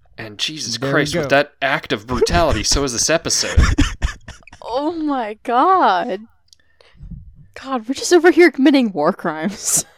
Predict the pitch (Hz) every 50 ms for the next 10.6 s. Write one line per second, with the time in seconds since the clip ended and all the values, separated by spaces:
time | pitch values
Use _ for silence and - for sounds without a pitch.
0 | _ _ _ _ _ _ _ - - - - - - 240 - - 143 170 214 220
1 | 175 156 170 185 196 104 214 214 - - - 160 190 202 220 247 233 202 120 -
2 | - - - - _ _ - - - - 214 220 233 226 - 196 165 - - 165
3 | 156 143 - - 156 139 127 - 185 143 127 127 - - - 139 127 123 120 -
4 | - 104 98 95 - _ _ _ _ _ _ _ _ _ _ _ _ _ - _
5 | _ _ _ _ _ _ _ _ - _ _ _ _ _ _ _ _ - - 294
6 | 466 508 523 523 494 415 - - _ - 254 392 571 622 523 - - 339 392 453
7 | 571 554 523 440 381 349 269 233 240 247 302 - - 311 254 240 233 240 - 208
8 | 220 214 - 226 208 226 330 381 403 - - - - - 277 320 359 - - -
9 | 220 214 220 233 226 - _ - - - - 254 285 320 330 - 349 311 302 311
10 | 247 254 254 214 214 190 208 220 - - - -